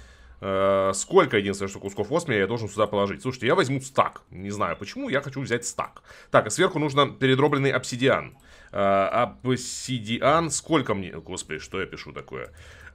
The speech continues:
Обс-, <laughs> обсидиан, это, знаете, это когда себе сидишь его очень долго вот, на ноге, и у вас с ногой случается обсидиан. Вот это то, что у меня щас здесь было. Так, э, каким образом обсидиан этот нужно воспользовать? Э,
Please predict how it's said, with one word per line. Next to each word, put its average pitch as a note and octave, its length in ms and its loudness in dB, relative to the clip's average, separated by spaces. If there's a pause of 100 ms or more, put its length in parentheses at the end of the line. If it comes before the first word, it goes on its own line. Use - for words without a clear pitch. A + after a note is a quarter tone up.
Обс-, - 320 0
<laughs> B2+ 280 -2
обсидиан, D#3 720 6
это, A2 140 -4
знаете, F#3+ 280 4
это G#2 100 -8
когда B2 320 6
себе A#2+ 400 0
сидишь E3 340 -6
его A2 100 -2
очень B2+ 200 -2
долго G#2 240 2
вот, F2+ 140 -6
на A2+ 100 -2
ноге, A#2 420 -2 (180)
и A#2+ 120 -2
у D#3 60 2
вас E3 300 2
с - 40 -4
ногой C#3+ 260 2
случается D3 460 0
обсидиан. C3 600 0
Вот F2 140 -6
это G#2 100 -8
то, A2 100 -8
что - 100 -14
у - 20 -10
меня G#2 100 -6
щас G2+ 140 -6
здесь G#2 160 -10
было. D#2+ 240 -14 (380)
Так, - 240 4
э, G#2+ 140 -2
каким C3+ 320 -4
образом A2+ 300 0
обсидиан G#2+ 480 0
этот F2 280 -10
нужно F2+ 380 -8
воспользовать? E2 800 -8
Э, D#2+ 320 -8